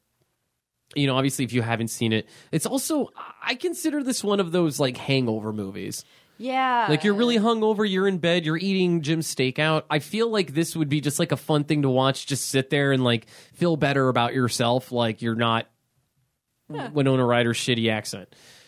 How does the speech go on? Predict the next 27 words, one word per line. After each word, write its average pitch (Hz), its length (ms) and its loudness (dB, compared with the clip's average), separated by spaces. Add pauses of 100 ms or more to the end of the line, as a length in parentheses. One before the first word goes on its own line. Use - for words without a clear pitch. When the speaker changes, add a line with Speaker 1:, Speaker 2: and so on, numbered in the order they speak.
(440)
Speaker 1:
and 123 140 -2
that 123 80 2
you're 120 140 -2
just 117 240 -2
hungover. 113 420 2
And 104 100 -8
the 117 60 -4
hungo-, 175 500 0
the 160 160 -2
hangover 190 640 0
is 156 160 0
temporary. 120 880 2 (280)
Winona 147 400 2
Ryder 135 400 2
in 143 260 0
this 139 220 0
movie 117 260 0
is 113 140 -6
forever. 104 440 -8 (580)
Speaker 2:
Yeah, 202 340 -2 (140)
that's - 560 -10 (560)
can't 165 140 -8
scrub 180 240 -2
that 170 160 4
one 147 100 -6
from 156 180 -8
existence. 156 600 -10